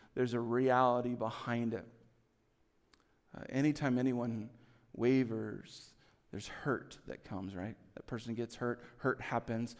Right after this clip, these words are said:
hurt goes somewhere. I've had many conversations with a spouse, and their significant other wavered, and their heart is broken.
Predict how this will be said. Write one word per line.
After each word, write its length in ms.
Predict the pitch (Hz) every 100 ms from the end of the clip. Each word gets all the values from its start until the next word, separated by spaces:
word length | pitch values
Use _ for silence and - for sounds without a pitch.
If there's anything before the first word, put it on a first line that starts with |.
| - -
hurt 240 | 135 123
goes 240 | 127 120 -
somewhere. 640 | 120 113 110 113 120 135 - - _ _ _ _ _ _ _ _ _ _ _ _ _ _ _ _ _ _ _ _ _ _
I've 60 |
had 100 | 135
many 200 | 110 127 123
conversations 920 | 123 101 101 107 104 104 104 - - _ _ _ - _ _ _ -
with 160 | 113 127
a 60 |
spouse, 640 | 127 - 104 107 117 - - _ _ - _ _ _ _ _ _ _ - _ _ _
and 240 | - 110 110
their 140 | 123
significant 720 | 120 135 107 117 131 135 131 -
other 320 | 107 110 107
wavered, 580 | 113 120 113 101 98 117 - _ _ _ _ _ _ _ _ _ _ _ _ _
and 100 | -
their 80 | -
heart 260 | 123 107 104
is 100 | 98
broken. 400 | 107 107 -